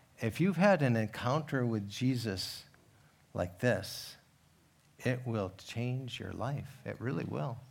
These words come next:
Now, that's not to say that there aren't some physiological, chemical, emotional, behavioral, uh, probationary things that you gotta deal with. Uh, it's true. You gotta work through that. You do have to work through it.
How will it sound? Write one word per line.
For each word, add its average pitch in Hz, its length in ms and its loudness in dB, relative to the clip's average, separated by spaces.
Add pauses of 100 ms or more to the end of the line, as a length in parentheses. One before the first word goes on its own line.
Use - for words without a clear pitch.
(460)
Now, 139 160 12
that's 147 240 8
not 208 200 8
to 131 60 2
say 185 220 6
that 131 240 2
there 131 160 6
aren't 139 240 4
some 123 180 4
physiological, 127 1000 6
chemical, 131 640 2
emotional, 139 680 2 (260)
behavioral, 135 800 6 (840)
uh, 101 260 2 (840)
probationary 175 720 8
things 254 240 8
that 240 140 10
you 226 40 2
gotta 233 240 12
deal 233 220 10
with. 285 180 10 (800)
Uh, 165 200 8
it's 208 180 6
true. 269 300 8 (340)
You 170 100 6
gotta 214 220 10
work 240 200 10
through 320 240 10
that. 311 340 12
You 147 120 6
do 156 140 6
have 185 220 6
to 180 80 2
work 180 200 2
through 220 220 2
it. 170 80 -2